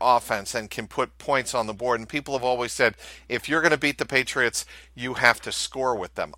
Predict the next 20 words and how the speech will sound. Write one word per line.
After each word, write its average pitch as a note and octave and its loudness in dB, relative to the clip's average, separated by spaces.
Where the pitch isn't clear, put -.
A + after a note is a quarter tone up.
I D#3+ 8
don't A3 0
necessarily E3 0
subscribe C3+ 4
to - -2
that E3+ 4
simply D3 0
because C3 0
of B2 -6
what A#2+ 2
I A#2+ 6
just A2 -4
said. A2 2
The A2+ -10
teams G#3+ -4
that A#3 -6
come F3 2
in D3+ -2
here D3 -2
and A2+ 4